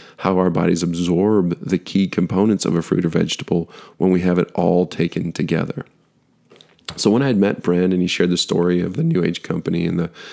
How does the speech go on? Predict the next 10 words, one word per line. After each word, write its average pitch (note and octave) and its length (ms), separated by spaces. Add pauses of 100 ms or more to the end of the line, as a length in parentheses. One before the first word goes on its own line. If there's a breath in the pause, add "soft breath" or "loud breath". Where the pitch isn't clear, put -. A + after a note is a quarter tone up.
(220 loud breath)
variety F#2 320
of F2+ 120
companies, F2+ 440
brands, E2+ 340
and E2 100
products F2+ 360
that - 60
were F2 80
being E2+ 260
acquired F2 580